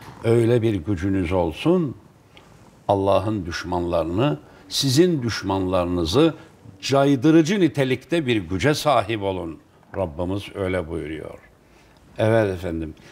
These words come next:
Mesela bakın Rabbimiz buyuruyor. "Vellezine ma'ahu eşiddâ'u alel kuffar." O ashab-ı kiram ki, Nur nesli ki, müminlere, birbirlerine karşı merhametli,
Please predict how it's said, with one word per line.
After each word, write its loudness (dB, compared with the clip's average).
Mesela 0
bakın -2
Rabbimiz 0
buyuruyor. 4
"Vellezine 2
ma'ahu 0
eşiddâ'u 0
alel -2
kuffar." -2
O -2
ashab-ı 0
kiram -2
ki, -4
Nur 2
nesli -6
ki, -2
müminlere, 2
birbirlerine 0
karşı -4
merhametli, -2